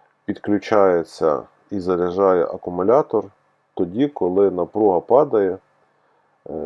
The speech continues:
to grid, back to grid. Так, коли напруга на акумуляторі падає нижче, ніж п'ятдесят два вольта,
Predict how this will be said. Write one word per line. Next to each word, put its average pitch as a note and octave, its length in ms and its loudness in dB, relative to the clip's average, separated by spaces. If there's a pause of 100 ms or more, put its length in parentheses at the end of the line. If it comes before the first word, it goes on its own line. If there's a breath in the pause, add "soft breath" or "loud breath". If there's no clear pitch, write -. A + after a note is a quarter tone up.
(220)
to G#2 120 -4
grid, F2+ 240 -4 (240)
back A2 300 4
to F#2+ 120 -6
grid. E2 360 -8 (580)
Так, A#2+ 260 0
коли G2+ 200 2
напруга F#2 480 -2
на D#2+ 140 -6
акумуляторі F2 560 -4
падає F2 400 -2
нижче, F2 340 -6
ніж D#2 200 -12
п'ятдесят D2+ 520 -8
два D#2 160 -2
вольта, D3 440 -4